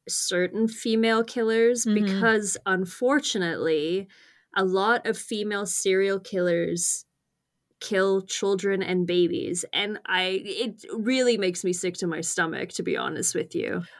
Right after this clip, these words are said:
Speaker 2: Well, I mean, you're really preying on the weakest of our population. You know, it, it's babies and seniors, and they're people that really cannot defend themselves, especially a sick little baby.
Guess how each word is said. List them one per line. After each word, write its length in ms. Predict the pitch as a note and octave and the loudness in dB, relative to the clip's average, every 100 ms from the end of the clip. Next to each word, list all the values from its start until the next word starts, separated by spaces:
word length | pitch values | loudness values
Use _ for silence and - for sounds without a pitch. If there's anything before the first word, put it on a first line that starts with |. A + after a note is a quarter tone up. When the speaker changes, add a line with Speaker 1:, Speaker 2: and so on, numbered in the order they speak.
| - | -6
Speaker 2:
Well, 200 | E4+ E4+ | -2 -2
I 120 | D#4 | -2
mean, 260 | E4+ F4 E4+ | -6 -10 -8
you're 220 | E4+ E4 | -6 -6
really 340 | D4+ F#4 F#4+ C4 | -6 -6 -6 -8
preying 560 | - C4 B3 C4 A#3 | -8 -6 -4 -4 -4
on 280 | G3+ G#3+ G#3+ | -4 -4 -2
the 80 | G#3 | -4
weakest 840 | G3 F#3 A#3+ A#3+ B3 F3+ D#3 - - | -4 -6 -6 -6 -2 0 -2 -8 -6
of 220 | F#3+ F#3+ | -2 0
our 160 | F#3+ F#3 | 0 -2
population. 960 | - F3 F3+ F3+ F3 A#3 C#4 F3 D#3 E3+ | -4 -8 -6 -4 -2 -2 -4 -6 -6 -8
You 80 | |
know, 220 | F3+ F3 F#3+ | -4 -2 0
it, 320 | G3 F#3 F#3+ | 0 -2 -2
it's 220 | F3 F3 | -4 -4
babies 540 | E3 F#3+ G3+ G#3+ A#3 A3+ | -4 -4 -4 -4 -4 -4
and 180 | A#3+ | -4
seniors, 720 | A#3+ B3 F4 F#4 C#3 D3 D#3+ | -6 -10 -10 -6 -4 -6 -4
and 400 | - G3 G3 F#3+ | -2 -2 -4 -4
they're 180 | G3+ G3+ | -2 -2
people 360 | F#3+ A#3 A3 A3+ | -4 -8 -4 -2
that 180 | G#3+ C#3+ | -2 -2
really 320 | G3 F#3+ G3 | -4 -4 -8
cannot 480 | - F#3+ F#3 F#3 - | -8 -6 -4 -6 -6
defend 340 | F3+ F3 F3 | -8 -8 -8
themselves, 380 | F3+ F3 D#3 D3+ | -8 -8 -8 -8
especially 640 | D#3 G3 G3+ G#3 F3 C#3 | -8 -6 -4 -4 -6 -6
a 40 | D#3+ | -8
sick 300 | - C#3+ - | -8 -10 -8
little 280 | C#3 C#3 D3 | -8 -8 -8
baby. 520 | C3 E3 - G#3 | -10 -12 -12 -14